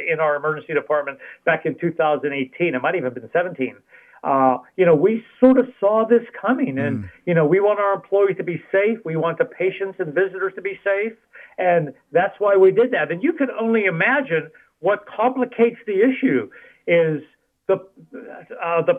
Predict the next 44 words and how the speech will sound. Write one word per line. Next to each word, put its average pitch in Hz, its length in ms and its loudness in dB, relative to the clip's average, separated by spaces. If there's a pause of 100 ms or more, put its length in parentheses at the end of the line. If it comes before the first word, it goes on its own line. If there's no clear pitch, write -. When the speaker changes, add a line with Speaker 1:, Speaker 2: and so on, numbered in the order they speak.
Speaker 1:
police 226 400 0 (360)
business, 127 480 -2
uh, 143 140 0
police 233 300 0
officers. 151 480 -4
There's 202 200 0
a 190 100 -2 (300)
huge 269 260 4 (180)
shortage 226 380 0
of 220 140 -4
police 254 240 0
officers. 139 500 -6
Speaker 2:
Right. 113 220 -8 (100)
Speaker 1:
And 185 140 -2
I'm 175 180 -2
sure 202 160 6
you're 185 220 2
very 185 220 0
much 180 200 -2
aware 170 280 2
of 170 40 2
that. 175 160 0
It's 175 140 -4
all 170 180 2
over 165 160 0
the 151 80 -6
news 151 440 -2
that, 151 120 2
Speaker 2:
Yep. 123 160 -12 (220)
Speaker 1:
you 160 60 -4
know, 135 300 0 (220)
city 185 160 4
of 160 160 0
Pittsburgh 170 460 -2
can't 175 160 -4
hire 160 260 -2
enough 151 240 -2
police, 175 320 0 (140)
communities 165 580 -6
can't. 180 280 -4 (380)
So 214 140 4
it 190 140 -4
makes 226 420 0
this 240 140 0